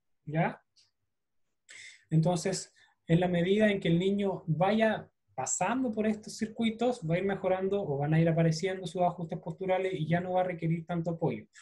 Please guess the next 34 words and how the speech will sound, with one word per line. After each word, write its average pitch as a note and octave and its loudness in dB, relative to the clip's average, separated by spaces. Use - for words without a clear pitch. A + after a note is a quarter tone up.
Y C#3 -4
en C#3+ 2
la C#3 2
medida E3 2
también E3 0
viceversa, E3 0
que - -12
nosotros D3 -6
le C#3 -2
vayamos D3 2
quitando D#3+ -2
apoyo, A3 -2
su - -6
cuerpo D#3+ -2
va E3+ 2
a E3 0
tener D#3+ 4
que E3 0
reaccionar D#3 2
más E3 2
para D#3+ 2
poder C#3+ 2
estabilizarse, C3+ -4
¿ya? D#3 -4
Pero D3+ -2
siempre G3 0
tener G3 -2
esa F#3 -2
consideración. E3+ -2
Si - -4
es D#3+ 2
una E3+ 2
actividad C3+ -2
nueva, F3+ 4